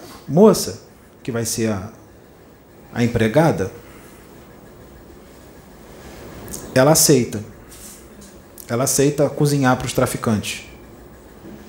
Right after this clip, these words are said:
Os traficantes vão vendendo droga, vocês sabem que os débitos que eles adquirem são pesados. Depois que eles vão desencarnar, que eles vão ver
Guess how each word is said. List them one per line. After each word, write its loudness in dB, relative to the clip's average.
Os -6
traficantes 2
vão 0
vendendo 2
droga, 4
vocês 2
sabem 0
que 0
os 2
débitos 0
que -4
eles 2
adquirem 0
são 0
pesados. 4
Depois 0
que 0
eles 2
vão 0
desencarnar, -2
que -2
eles 2
vão 0
ver 2